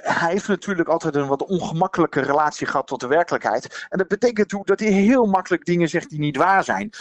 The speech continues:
Nou, in een rechtszaak onder ede kan je dat in nog meer problemen brengen. Dus ik verwonder ook niet dat hij zich daar zomaar zal uitspreken. Hij heeft wel aangegeven dat het niet zozeer wat hem betreft over zes januari moet gaan. Dat is natuurlijk ook wel het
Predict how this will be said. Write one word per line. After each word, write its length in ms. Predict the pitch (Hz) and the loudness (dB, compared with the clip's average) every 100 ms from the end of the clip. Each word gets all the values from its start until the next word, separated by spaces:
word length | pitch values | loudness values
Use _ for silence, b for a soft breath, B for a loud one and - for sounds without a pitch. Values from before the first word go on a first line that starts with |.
| B B | B B
Nou, 160 | 139 - | -2 0
in 120 | 143 | -2
een 120 | 135 | 0
rechtszaak 720 | 131 180 175 - 196 208 - | 0 -2 -2 0 0 0 -4
onder 220 | 139 139 139 | -4 -4 -4
ede 300 | 151 156 170 | 0 0 0
kan 180 | 170 | -4
je 60 | 147 | -2
dat 180 | 147 - | -2 -2
in 220 | 151 151 | -6 -2
nog 200 | 175 - | -2 -2
meer 120 | 120 | -6
problemen 500 | 107 107 104 104 104 | -6 -8 -6 -6 -6
brengen. 320 | 98 101 101 - B B | -8 -10 -12 -12 B B
Dus 180 | 175 | 0
ik 120 | 208 - | 0 -4
verwonder 420 | 196 202 254 208 | -6 -4 -2 -2
ook 100 | 170 | 2
niet 140 | 196 | 2
dat 120 | 185 | 2
hij 220 | 151 165 165 | 2 0 0
zich 160 | 160 | -2
daar 220 | 147 143 | -2 -2
zomaar 300 | 143 143 127 | 0 0 0
zal 200 | 113 117 | 0 -2
uitspreken. 520 | 127 131 - 101 98 - B B B | -2 -4 -2 -4 -6 -14 B B B
Hij 120 | - 113 | -2 -2
heeft 140 | 107 | 0
wel 280 | 117 240 - | 0 2 2
aangegeven 680 | 214 220 214 - 208 - | 0 -2 -6 -6 -6 -4
dat 160 | - 123 | -6 -6
het 80 | 123 | -6
niet 300 | 143 175 302 | -2 0 0
zozeer 420 | - 202 156 139 | -2 -6 0 0
wat 140 | 117 110 | 2 -2
hem 140 | 127 | -2
betreft 500 | 110 101 113 - - B B | -6 -4 -4 -4 -12 B B
over 240 | 143 127 | 0 0
zes 240 | 127 151 | 0 0
januari 560 | 139 117 113 113 147 185 | 0 -2 0 0 0 -4
moet 180 | 180 190 | -8 -8
gaan. 340 | - 202 240 - b | -4 -2 -2 -10 b
Dat 160 | _ 120 | _ -16
is 120 | 120 | -14
natuurlijk 440 | 113 - 120 110 135 | -12 -8 -6 -4 -4
ook 100 | - | 0
wel 180 | 104 | 0
het 100 | 104 | 0